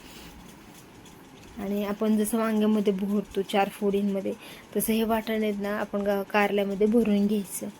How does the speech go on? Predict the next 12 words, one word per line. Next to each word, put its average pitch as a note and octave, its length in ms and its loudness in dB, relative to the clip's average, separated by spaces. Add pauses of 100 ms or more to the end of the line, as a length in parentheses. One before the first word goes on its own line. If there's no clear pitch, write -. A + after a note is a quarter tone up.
(640)
भाजीला G#3 360 2
कलर A3 360 -2
ह्याने G#3+ 300 2
ना G#3+ 140 0 (140)
अगदी G3+ 540 -2
छान G#3 320 0
असा G3 260 -6
येतो, G3 320 -2
छान G#3 300 2 (120)
तरी G3+ 180 0
सुटते. - 720 -8 (200)
अ, G3 440 -4